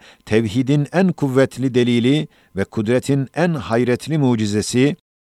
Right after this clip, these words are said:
suretleri açmasıdır. Bu hikmete binaen, Fethi Suver hakikati tekrar ile birkaç suretlerde Risaletün Nur'da ve bilhassa bu risalenin ikinci makamının birinci babında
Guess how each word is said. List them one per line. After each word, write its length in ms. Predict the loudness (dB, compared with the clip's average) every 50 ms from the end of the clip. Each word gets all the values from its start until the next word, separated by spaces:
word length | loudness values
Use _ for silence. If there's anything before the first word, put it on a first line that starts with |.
| _ _ _
suretleri 720 | -12 -8 -4 -2 0 2 2 0 -2 -2 -2 -2 -2 -2
açmasıdır. 840 | -2 -6 -8 -8 -6 -6 -6 -4 -4 -4 -4 -4 -4 -8 -8 -12 -18 _ _ _ _ _ _ _ _ _ _ _ _ -4
Bu 160 | -4 -2 -2
hikmete 500 | -2 -4 -4 -2 -2 0 0 2 0 2
binaen, 580 | 2 2 4 4 4 4 2 2 0 -2 -4 -8 -14 _ _ _ _ _ _ -4 -2
Fethi 340 | -2 -2 -2 -2 -2 -2
Suver 320 | -2 -2 0 2 2 4 2
hakikati 640 | 2 -2 -4 -4 -6 -4 -2 -2 -2 0 0 -2 -2
tekrar 540 | -2 -4 -6 -6 -2 0 4 4 4 4
ile 320 | 4 2 2 2 2 0 -2 _ _ _ _ _ -10
birkaç 420 | -6 -4 -4 -2 -2 -2 -4 -4 -4
suretlerde 920 | -6 -4 -2 0 2 2 2 0 0 0 0 0 0 2 2 0 0 0 -4 _ _ _ _ -12
Risaletün 680 | -8 -8 -6 -2 0 0 2 2 2 0 0 0 2
Nur'da 360 | 2 0 0 0 0 0 2
ve 160 | 2 0 0 0
bilhassa 720 | 0 0 0 0 -2 -2 -4 -2 0 2 2 2 2 0
bu 100 | 0 0
risalenin 680 | 0 0 2 2 2 4 4 2 2 2 2 0 -2 -6 -12 -20 _ _ _ _ -8
ikinci 440 | -8 -6 -2 0 0 0 2 2 2
makamının 720 | 2 2 0 0 2 2 2 4 4 4 2 2 2 0
birinci 380 | 0 0 0 0 0 0 0 2
babında 640 | 2 2 2 4 2 0 2 2 4 4 2 2